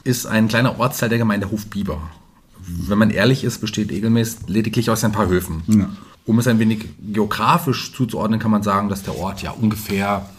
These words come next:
Speaker 1: zehn bis, ja, fünfzehn Kilometer östlich von Fulda liegt.
Speaker 2: Ja, dort fängt die Rhön also so richtig
Speaker 1: Genau,
Speaker 2: an,
Speaker 1: ja,
Speaker 2: ne? Die
Speaker 1: ja.
Speaker 2: Milseburg ist nicht weit. Und einige kennen Hofbieber vielleicht heute von dem Golfplatz, der sich dort in unmittelbarer Nähe befindet,
Speaker 1: Genau.
Speaker 2: ne? Hm.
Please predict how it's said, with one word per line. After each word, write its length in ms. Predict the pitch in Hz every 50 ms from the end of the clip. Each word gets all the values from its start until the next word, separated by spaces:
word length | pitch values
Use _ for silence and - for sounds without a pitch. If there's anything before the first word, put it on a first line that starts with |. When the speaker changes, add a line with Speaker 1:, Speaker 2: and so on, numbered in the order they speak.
| -
Speaker 1:
zehn 600 | - - 110 113 123 127 123 123 113 107 107 107
bis, 340 | - - 113 107 - - - - -
ja, 240 | 113 104 90 95
fünfzehn 680 | - - - 113 123 117 113 - 120 110 107 104 98 98 - - - - -
Kilometer 360 | - 113 107 107 104 107 -
östlich 400 | 104 110 - - - 98 90 -
von 100 | - 85
Fulda 300 | 82 - 80 78 78 78
liegt. 300 | 80 78 - - 92 92
Speaker 2:
Ja, 100 | 98 98
dort 240 | 92 107 117 110 -
fängt 240 | - 139 139 131 139
die 60 | 131
Rhön 260 | 113 120 127 131 135
also 220 | 117 110 110 110
so 140 | 104 104 104
richtig 200 | 92 101 98 -
Speaker 1:
Genau, 140 | 87 87 80
Speaker 2:
an, 80 | 78 80
Speaker 1:
ja, 120 | 76 73
Speaker 2:
ne? 120 | 85 104 110
Die 80 | 104
Speaker 1:
ja. 60 | 110 113
Speaker 2:
Milseburg 520 | 147 180 165 160 151 135 143 143 147 -
ist 140 | 139 123 -
nicht 180 | 127 110 107
weit. 460 | 110 113 117 117 120 120 117 - - 107 - - - - - - - - - - - -
Und 160 | 127 123 -
einige 600 | - 101 113 139 165 165 151 143 151 151 147 139
kennen 360 | 147 - 139 151 165 160 139
Hofbieber 440 | 143 139 139 - 151 151 147 147 135
vielleicht 500 | - - 120 117 120 127 127 123 - -
heute 220 | 120 127 123 127
von 160 | 120 - 120
dem 140 | 113 104 104
Golfplatz, 680 | 101 110 117 143 139 - - - 110 98 90 - -
der 160 | - - 101 92
sich 220 | 92 98 - -
dort 380 | 113 104 101 98 - - - -
in 120 | 104 104
unmittelbarer 680 | 98 113 107 104 107 104 101 98 98 101 95 92 98
Nähe 220 | 92 90 90 90 87
befindet, 500 | 95 82 - - - - - 80 78 73
Speaker 1:
Genau. 60 | -
Speaker 2:
ne? 160 | 80 87 85 - -
Hm. 260 | 101 90 78 80 82